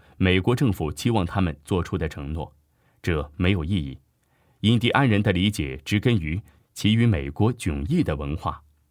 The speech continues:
美国政府对此关注太少了，但政府本应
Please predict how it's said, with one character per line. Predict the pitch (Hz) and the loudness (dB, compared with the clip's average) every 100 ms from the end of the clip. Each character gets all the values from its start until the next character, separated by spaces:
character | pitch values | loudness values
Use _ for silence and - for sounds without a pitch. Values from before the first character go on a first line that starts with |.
| _ _ _ _ | _ _ _ _
美 | 107 107 | 2 2
国 | 135 | 2
政 | 175 202 | 2 0
府 | 110 76 73 | 0 -2 -4
对 | - 107 | 0 0
此 | - 78 73 | 0 -4 0
关 | 107 107 | 2 2
注 | 90 | 0
太 | - 101 | -2 -4
少 | 92 69 | -2 -4
了， | 69 - _ _ _ | -6 -14 _ _ _
但 | - 107 | 2 2
政 | 117 107 | 4 2
府 | 107 | 0
本 | 107 73 69 | -2 -2 0
应 | 95 | 0